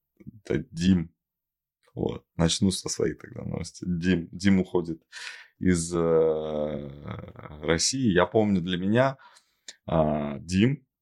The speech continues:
это были, м, трусы, знаешь, такие буржуазные. <laughs>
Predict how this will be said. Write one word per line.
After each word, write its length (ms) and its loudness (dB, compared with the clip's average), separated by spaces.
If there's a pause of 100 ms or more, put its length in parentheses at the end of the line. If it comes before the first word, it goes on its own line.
(140)
это 240 -4
были, 560 0 (280)
м, 160 -12 (260)
трусы, 760 2
знаешь, 220 -2
такие 300 -6
буржуазные. 880 0
<laughs> 680 -2